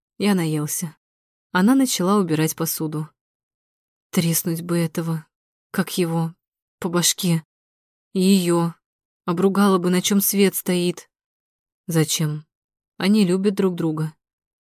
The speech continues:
Ты слишком добрый, суслик. Добрый к другим, а к себе нет. Вот девушки и пользуются твоей добротой.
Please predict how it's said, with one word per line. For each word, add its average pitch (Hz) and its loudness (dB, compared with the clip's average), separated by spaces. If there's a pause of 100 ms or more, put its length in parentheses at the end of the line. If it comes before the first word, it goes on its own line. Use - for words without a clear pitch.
(540)
Ты 294 2
слишком 185 -2
добрый, 170 0
суслик. - -8 (480)
Добрый 202 2
к 160 -6
другим, 175 -2 (380)
а 180 -6
к - -8
себе 226 2
нет. 170 0 (480)
Вот 214 0
девушки 196 0
и 185 0
пользуются 180 -2
твоей 165 0
добротой. 160 -4